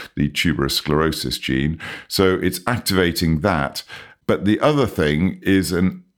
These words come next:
inactivating mutation of repressors, so a sort of disinhibition of signaling pathways. And, uh, that's another lot of genes that do this. And this is a double hit because rather than the whole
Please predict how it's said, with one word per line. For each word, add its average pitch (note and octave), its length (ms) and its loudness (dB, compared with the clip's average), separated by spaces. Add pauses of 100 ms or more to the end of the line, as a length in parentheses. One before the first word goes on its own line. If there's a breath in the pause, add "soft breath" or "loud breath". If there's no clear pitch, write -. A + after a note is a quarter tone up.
inactivating F2 1120 2
mutation F2+ 600 2
of D#2+ 120 0
repressors, E2 760 0
so E2+ 300 2
a E2 180 -2
sort F2+ 240 0
of D#2 160 -4
disinhibition E2 1000 0 (340 loud breath)
of D2+ 160 -2
signaling D2+ 560 0
pathways. C#2+ 760 -2
And, E2 280 0
uh, E2 200 2
that's - 280 -2
another D#2+ 520 2 (320 loud breath)
lot C#2+ 200 -2
of D2+ 120 -2
genes D2 400 0
that D#2 140 -6
do D2 260 0
this. D#2 360 -2
And D2 140 0
this D#2+ 160 0
is D2 140 -4
a D2+ 100 0
double E2 520 -2
hit E2+ 340 -2
because D2 440 -4
rather E2+ 320 2
than D2 200 2
the C#2+ 80 -2
whole D#2 540 0